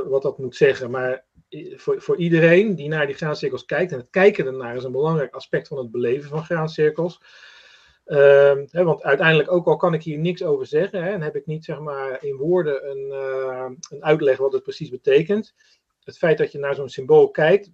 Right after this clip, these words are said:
dat doet al iets met je, hè. En er is waarschijnlijk een soort reden dat je, dat, dat, dat op je pad komt, hè. Ik bedoel, duizenden, miljoenen mensen, die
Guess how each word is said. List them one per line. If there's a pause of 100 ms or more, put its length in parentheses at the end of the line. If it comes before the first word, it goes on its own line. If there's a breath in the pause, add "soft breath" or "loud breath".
(140)
dat
doet
al
iets
met
je,
hè.
En
er
is
waarschijnlijk
een
soort
reden
dat
je, (100)
dat,
dat,
dat
op
je
pad
komt,
hè.
Ik
bedoel,
duizenden,
miljoenen
mensen,
die